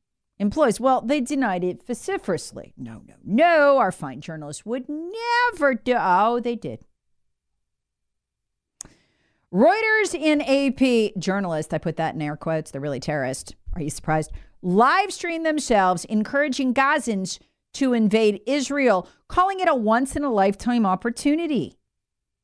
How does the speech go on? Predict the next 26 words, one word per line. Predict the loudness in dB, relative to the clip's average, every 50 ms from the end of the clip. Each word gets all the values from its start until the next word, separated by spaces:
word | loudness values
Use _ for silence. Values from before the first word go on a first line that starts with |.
| _ _ _ _ _ _ _ _ _ _ _ _ _ _ _ _ _ _ _ _ _ _ _ _ _ _ _ _ _ _
That | 2 2 2 4
live | 4 4 4 4 2 0
stream | -2 -4 -2 -2 -2
footage | 0 0 2 2 4 4 2 0 -2 -6 -6 -4
has | -2 -2 -2 0
now | 0 0 2
been | 2 0 0 0
uncovered, | -2 -4 -4 -4 -4 0 2 2 2 4 2 0 0 -2 -4 -8 _ _ _ _ _ _ _ _ _ _ _ _ _ _ _ _ _ _ _ 0
and | 2 2 2
it | 2
dil-, | 2 2 4 4 4 4 2 2
and | 0 0 0
it | -2 -4 -2
illustrates | 0 0 2 2 0 0 0 0 0 -2 -2 -2
even | -2 0 2 2
more | 2 2 2 2 2
direct | 2 2 2 2 2 0 0
coordination | 0 0 0 2 0 0 -2 -2 -4 -4 -4 -4 -4 -4 -4 -6 -4
with | -4 -2 -2 -2 -2
Hamas. | -4 -2 -2 -2 -2
So, | -2 0 0 0 2
folks, | 2 0 0 0 -2 -6 -12 -20 _ _ _ -10
we | -6 -2 0 0 0 0
have | 0 0 0 0 0 0 -2
liberal | -4 -4 -2 -2 -2 -2 -2 -2 -2 0 0 0 0
Democrats | 2 2 2 2 2 0 -2 -2 0 2 2 2 2 0 -4